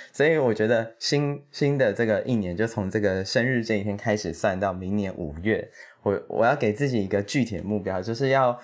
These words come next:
做出二十四种不同的居家料理，我至少要会嘛。对，那，呃，先不讲好不好吃，就先把食物煮熟就好了。就是我会煮熟二十四种的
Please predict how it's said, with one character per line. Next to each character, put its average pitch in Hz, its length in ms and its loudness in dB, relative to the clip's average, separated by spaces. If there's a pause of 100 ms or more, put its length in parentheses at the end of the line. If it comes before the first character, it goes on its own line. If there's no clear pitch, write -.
(140)
做 147 220 2
出 127 160 0
二 143 320 2
十 104 240 -2
四 127 340 0
种 - 160 -4 (160)
不 120 140 -2
同 101 180 -4
的 92 80 -6
居 92 160 -8
家 101 200 0
料 101 160 0
理， 87 120 -6
我 90 80 -4
至 123 80 -6
少 139 160 2
要 117 80 2
会 120 260 2
嘛。 101 180 -10 (420)
对， 101 180 0
那， 151 220 0 (420)
呃， 113 500 2
先 180 200 2
不 170 80 0
讲 120 140 2
好 101 100 -8
不 127 80 -6
好 95 180 0
吃， 98 220 -6
就 117 100 -2
先 131 220 0
把 101 160 -6
食 113 220 -2
物 135 120 2
煮 90 160 -8
熟 82 160 -4
就 87 140 -6
好 98 160 -6
了。 - 100 -12
就 127 140 -4
是 139 100 4
我 107 100 2
会 135 140 2
煮 110 300 0
熟 110 400 2
二 156 100 4
十 127 200 -2
四 127 340 -2
种 90 300 -2
的 90 320 -2